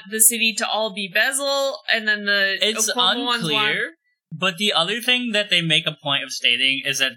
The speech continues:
Speaker 2: like, other groups are political parties, and the Unifactionists, or Unifications, whatever they're called, are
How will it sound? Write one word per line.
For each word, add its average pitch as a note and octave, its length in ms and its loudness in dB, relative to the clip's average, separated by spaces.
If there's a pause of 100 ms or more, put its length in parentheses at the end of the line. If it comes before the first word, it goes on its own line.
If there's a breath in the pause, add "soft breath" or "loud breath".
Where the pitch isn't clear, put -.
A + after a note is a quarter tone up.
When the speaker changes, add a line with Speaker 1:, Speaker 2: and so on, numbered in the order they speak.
(140)
Speaker 2:
like, C3 240 -2 (640)
other A3 340 0
groups E3+ 560 -4
are D3 200 0
political B2 680 -6
parties, D#3 640 -4 (380)
and D#3 120 0
the D3+ 60 0
Unifactionists, E3 880 -2 (320)
or B2+ 300 -2
Unifications, C3+ 720 -2
whatever B2+ 200 -4
they're - 260 -18
called, A2 200 -12 (360 soft breath)
are C3+ 360 2